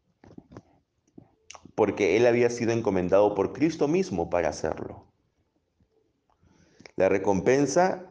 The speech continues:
es que él pueda presentarlo de manera gratuita, de manera libre. Que nadie piense de que lo está haciendo por ganancia.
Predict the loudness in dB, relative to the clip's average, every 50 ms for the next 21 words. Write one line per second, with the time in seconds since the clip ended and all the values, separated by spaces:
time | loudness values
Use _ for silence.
0 | -14 -6 -2 0 0 0 0 -2 -6 -2 0 0 2 2 2 2 2 2 2 2
1 | 0 -4 -4 -2 2 4 6 6 4 2 2 0 -2 -2 0 -2 -4 -4 -2 -2
2 | -2 0 2 2 0 0 0 0 0 0 0 0 0 0 -2 -2 -2 -4 -4 -4
3 | -2 -4 -4 -4 -4 -8 -10 -6 -4 -2 -2 -2 -2 0 0 0 0 0 0 0
4 | 0 0 -2 -2 -4 -8 -10 -12 -20 -20 _ _ _ _ _ _ _ _ _ _
5 | _ _ _ -20 -10 -2 -2 0 2 4 4 4 6 4 4 4 2 0 0 0
6 | 0 0 -4 -6 -10 -12 -14 -16 -16 -20 _ _ -6 -4 -4 -2 0 0 -2 0
7 | 0 0 0 0 0 -2 -2 -2 0 0 2 2 2 2 0 -2 -6 -16 -18 -20
8 | _ -2 0 2 2 2 2 0 -2 -2 -2 -2 -2 -2 -4 -4 -6 -8 -12 -12
9 | -12 -12 -16